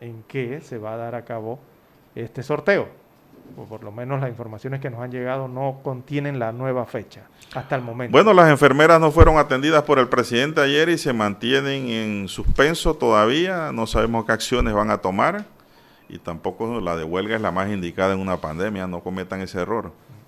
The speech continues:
Speaker 2: Traten de hacer un acercamiento con el presidente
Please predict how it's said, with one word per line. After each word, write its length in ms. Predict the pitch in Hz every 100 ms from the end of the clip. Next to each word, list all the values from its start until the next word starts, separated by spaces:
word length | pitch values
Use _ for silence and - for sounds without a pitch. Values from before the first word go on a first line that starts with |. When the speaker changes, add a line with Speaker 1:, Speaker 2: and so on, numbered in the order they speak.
| _
Speaker 2:
Traten 380 | 80 78 - 95
de 80 | 113
hacer 260 | - 87
un 540 | 90 90 85 82 80 82
acercamiento 680 | 85 87 - 78 85 87 90
con 100 | 80
el 100 | 76
presidente 680 | - 80 80 98 110 -